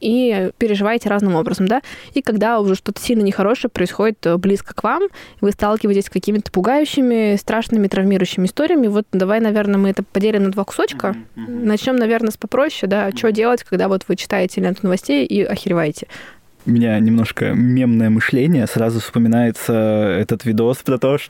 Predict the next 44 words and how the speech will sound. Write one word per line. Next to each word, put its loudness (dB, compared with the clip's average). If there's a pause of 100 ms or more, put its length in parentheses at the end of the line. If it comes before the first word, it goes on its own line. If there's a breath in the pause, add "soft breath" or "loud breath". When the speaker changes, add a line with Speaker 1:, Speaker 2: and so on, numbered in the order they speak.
Speaker 2:
ну, 2
типа, 0
по-моему, 0
женщина 0
приходит -4
к -20
психологу, 0 (340 loud breath)
она 0
че-то -2
ему 2
рассказывает, 0
он 2
такой: -2
«Stop -4
it! -8 (200)
Stop -2
it!» -2
И 0
он, 4 (120)
в, 2
в 2
общем, 0
там, 0
сколько-то -2
времени 2
это 0
Speaker 1:
А, 0
Speaker 2:
все, 0
Speaker 1:
это 2
Speaker 2:
он 0
Speaker 1:
класс, 2
Speaker 2:
просто -2
Speaker 1:
я 0
знаю. -2
Мы, 0
Speaker 2:
кричит: -2
Speaker 1:
мы 2
это -2
Speaker 2:
«Stop -6
it!» 0
Speaker 1:
приложим, 0
ссылочку 0
обязательно, -2
да. -2